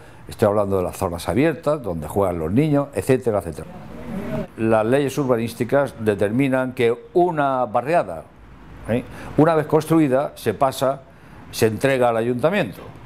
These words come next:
Entonces, ¿qué es lo que se entrega al ayuntamiento? Pues precisamente lo que hemos hablado, las zonas abiertas, las zonas de uso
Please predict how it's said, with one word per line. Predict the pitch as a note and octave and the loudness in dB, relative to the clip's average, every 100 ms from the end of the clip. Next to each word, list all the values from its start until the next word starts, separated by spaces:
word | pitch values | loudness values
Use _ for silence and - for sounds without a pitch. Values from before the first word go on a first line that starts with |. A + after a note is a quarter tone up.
| - - - - | -18 -16 -16 -2
Entonces, | F#2+ G2 C#3+ C#3 | 2 6 4 4
¿qué | - | 2
es | G#3 | 4
lo | F#3 | 2
que | C#3 | 0
se | B2 | -2
entrega | A2+ A2+ A#2+ | 0 2 2
al | A2 | 4
ayuntamiento? | A2+ G#2+ A#2 C3+ G#2 | 0 2 2 0 0
Pues | C3 | -2
precisamente | C3+ F3 F#3+ F#3+ F3 | -2 0 0 0 2
lo | C#3+ | 2
que | A#2 | 0
hemos | A#2 | -2
hablado, | C#3+ F3 B2+ | 0 0 0
las | A2+ - | -2 -2
zonas | D3 D#3 C#3+ | -2 -2 -2
abiertas, | C3+ D3 D3 G#2+ E2 | 0 2 0 -2 -8
las | F2 G#2 | -4 0
zonas | C#3 D3 C3+ | 0 0 0
de | A#2+ | 2
uso | D3+ - C#3 | 0 0 0